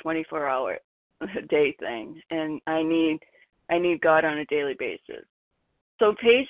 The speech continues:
twenty-five down the bottom, it's gonna talk about the denial, the delusion, and the defiance. So it says, um,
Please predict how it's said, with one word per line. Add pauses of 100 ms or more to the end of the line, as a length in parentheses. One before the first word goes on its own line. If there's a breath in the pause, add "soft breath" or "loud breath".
(120)
twenty-five
down
the
bottom, (840)
it's
gonna
talk
about
the
denial,
the
delusion,
and
the
defiance. (140)
So
it
says, (720 soft breath)
um,